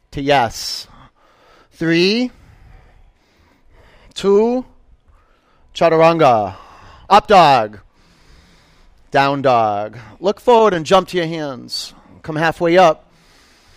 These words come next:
Bow forward. Thunderbolt. Prayer twist to the left. Gaze down at your feet.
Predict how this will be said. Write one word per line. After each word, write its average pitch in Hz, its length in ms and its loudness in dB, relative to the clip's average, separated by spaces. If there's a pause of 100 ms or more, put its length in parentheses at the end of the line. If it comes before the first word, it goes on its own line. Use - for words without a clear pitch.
(240)
Bow 147 220 2
forward. 147 640 -2 (680)
Thunderbolt. 208 680 2 (2000)
Prayer 196 280 4
twist 208 380 -4
to 185 80 -6
the 151 100 -6
left. - 760 -4 (4000)
Gaze 131 240 -10
down 143 180 -4
at 139 60 -14
your 127 100 -14
feet. 127 380 -16